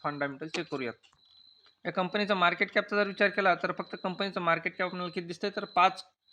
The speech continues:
करोड फक्त या कंप-, पाच हजार करोड या कंपनीचा मार्केट कॅप दिसते. म्हणजे आणखीन पण ही छोटीच कंपनी आहे, स्मा-, स्मॉल कॅप कंपनी म्हणलं तरी चालते. आणि अठ्ठावीसचा स्टॉकचा पी ई दिसतो आपल्याला. इन्व्हेस्टमेंट करण्यायोग्य आपल्याला इथं महाग पडत नाही, हे सध्या ही कंपनी आपल्याला स्वस्तामध्ये कंपनी पडताना दिसते.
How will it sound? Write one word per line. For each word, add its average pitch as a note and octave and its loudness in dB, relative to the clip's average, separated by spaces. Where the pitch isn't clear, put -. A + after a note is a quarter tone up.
करोड F#3 -4
फक्त F3 -8
या E3+ -4
कंप-, E3 -10
पाच E3+ 6
हजार F3 0
करोड F3 -4
या D#3+ 0
कंपनीचा D#3 -6
मार्केट D3+ -8
कॅप D3+ -6
दिसते. C#3+ -14
म्हणजे E3+ 0
आणखीन E3+ 0
पण F#3 -4
ही F3+ -6
छोटीच E3 -8
कंपनी D#3+ -6
आहे, D3 -2
स्मा-, D3+ -4
स्मॉल E3 0
कॅप F3 -6
कंपनी D#3 -4
म्हणलं D3+ -4
तरी C#3+ -12
चालते. C3+ -8
आणि G#3 0
अठ्ठावीसचा G#3+ 0
स्टॉकचा F#3 -2
पी G3 -2
ई F#3+ -2
दिसतो F3 -4
आपल्याला. E3+ -2
इन्व्हेस्टमेंट F#3+ -2
करण्यायोग्य F3 0
आपल्याला E3 -2
इथं E3 -2
महाग D#3 -2
पडत D#3 -4
नाही, D#3+ -2
हे D#3+ -2
सध्या D3 -4
ही D3+ 0
कंपनी D#3 -6
आपल्याला D3 -6
स्वस्तामध्ये D3 -6
कंपनी C#3+ -6
पडताना C#3 -8
दिसते. F3 -10